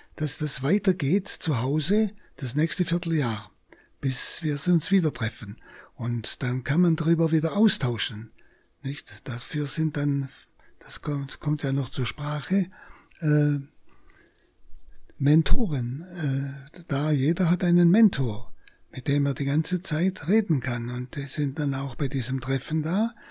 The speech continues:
mit denen sie ein geistiges Gespräch führen können, Fragen stellen können, die sie auch an-,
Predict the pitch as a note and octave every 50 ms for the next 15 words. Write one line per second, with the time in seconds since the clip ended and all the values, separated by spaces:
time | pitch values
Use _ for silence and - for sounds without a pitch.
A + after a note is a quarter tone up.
0 | - - - _ - - C#3+ C#3 D3 D3+ C3 - C#3 C#3 C3 C3 C3 B2 B2 C3+
1 | C3 B2+ - - - A#2+ - - C#3+ - - - C3+ D3 F3 - - F#3 F#3+ F#3
2 | F3 - F3+ F#3+ F#3 E3 - - D3 C3 C3 D3 D#3+ F#3 E3+ - - - E3+ E3+
3 | F3+ F3+ F3 D3+ D#3+ F3+ F3+ F3+ F3 F3+ - - - - - - - - C#3+ B2+
4 | - C#3 C3 C3 - - C#3+ C#3 C#3 C#3+